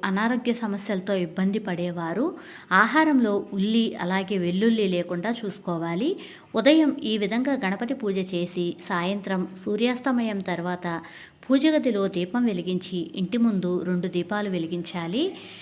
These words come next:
సాయంత్రం ఆరు గంటల నుండి ఏడు గంటల మధ్యలో స్నానం చేసి ఇంట్లో దీపం వెలిగించి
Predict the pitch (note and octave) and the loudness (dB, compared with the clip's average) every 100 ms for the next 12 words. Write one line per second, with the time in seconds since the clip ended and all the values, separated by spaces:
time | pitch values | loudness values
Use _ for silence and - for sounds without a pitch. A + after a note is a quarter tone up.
0 | - - G#3+ G3 C#4 D4 C#4 A3+ - G3 | -20 -2 2 4 4 4 2 2 0 0
1 | G3+ F#3+ F3+ A3+ A#3+ G#3 F#3 F3+ F#3 F#3+ | 2 0 0 2 2 2 2 0 0 0
2 | G3 F3+ F3 F#3 A#3 A3 F3 F#3 F3+ F3+ | 0 0 -2 0 0 0 0 0 0 -2
3 | G3 E3 F3+ G3 F#3 E3 E3 F3 F3 - | -2 -2 -2 -2 -2 -4 -4 -6 -6 -10
4 | - - G#3 G3 C4+ B3 F#3 F#3 A#3 A3 | -14 -4 -4 2 2 4 0 2 0 0
5 | F3 F#3 F3 - F3+ F3 | 0 -4 -4 -2 -2 -2